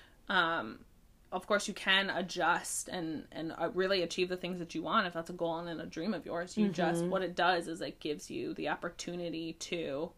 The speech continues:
Speaker 1: take a critical look at how you tested and where to go from there. So
Speaker 2: Yeah.
Speaker 1: if you're, if maybe your, uh, personality type isn't a naturally born leader,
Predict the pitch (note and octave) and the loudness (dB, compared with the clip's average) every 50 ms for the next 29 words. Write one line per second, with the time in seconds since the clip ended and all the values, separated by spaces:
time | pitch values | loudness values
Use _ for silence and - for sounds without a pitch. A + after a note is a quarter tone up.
0 | _ - - - G3 G3 F#3+ - - - A3+ G#3+ G#3+ - G#3 F3+ F3 E3+ E3+ F#3+ | _ -4 -2 0 0 0 -2 -4 2 4 4 4 4 4 4 4 4 6 4 4
1 | A#3 - - - - - - - - F#3 F#3 - F#3+ F#3 F3+ E3+ E3+ E3+ - F#3 | 4 2 -4 -12 -16 -20 -20 -6 -2 -2 2 4 4 4 4 0 -4 0 0 -2
2 | - - - D#4+ F4 F#4+ F#4 - - - - - - - G3 F#3+ F#3+ F#3 F#3 F#3+ | -2 2 4 4 4 4 4 0 -10 -20 -20 -20 -2 0 2 4 6 6 4 4
3 | F3+ - F3 E3+ - E3+ E3 D#3 C3+ G#2+ - G#3+ - - - A#3+ A3 G#3 G#3 - | 4 2 0 0 0 -4 -4 -2 -2 -2 -4 -6 -8 0 6 8 8 8 6 2
4 | - - - - E3 G3 A3+ G#3 - G#3 G#3 A3 A#3 A#3 A#3 A3+ - A3+ A3 - | -8 -12 -2 4 6 6 6 6 4 4 4 6 6 8 6 6 4 2 0 0
5 | - - - - - - - - - - G#3+ G#3+ A3 A#3 A#3+ A#3 A3 - - G#3+ | -2 -12 -18 -20 -20 -20 -20 -20 -4 4 6 6 6 6 4 2 0 0 -4 -2
6 | G3+ G#3 G#3 G3+ F#3+ F#3 F3+ F3 - - - - - - - - - - - - | 0 4 6 6 8 8 6 6 4 0 -8 -18 -20 -20 -16 -16 -16 -16 -16 -20
7 | - - - F3+ F#3 C3 G2 G2+ G2 C#3 A3 - - - - - - - - _ | -20 -6 -2 0 2 2 2 2 0 -2 -2 -6 -12 -20 -20 -20 -20 -20 -20 _
8 | - - - - G#3 - - F3+ E3+ D#3+ F#3+ A3 G3+ D#3+ D#3+ - - - D3+ D#3+ | -20 -6 -2 -2 -2 -2 -2 -2 0 2 4 4 4 2 -2 -4 -4 -2 -2 -2
9 | F3+ - - - G3 F#3+ F#3 G3 F#3 E3+ - - - - - F#3 F#3+ F#3 E3+ D#3+ | -2 -4 -4 -4 -4 0 2 2 2 0 -2 -6 -12 -4 -2 -2 0 0 2 2
10 | E3 G3 - - G3+ F#3+ F#3+ F#3+ - F3+ E3+ E3 D3 D3+ G3 A3+ D#3+ B2 D3 - | 2 2 0 0 0 0 0 2 2 0 0 0 0 0 2 2 4 2 2 -2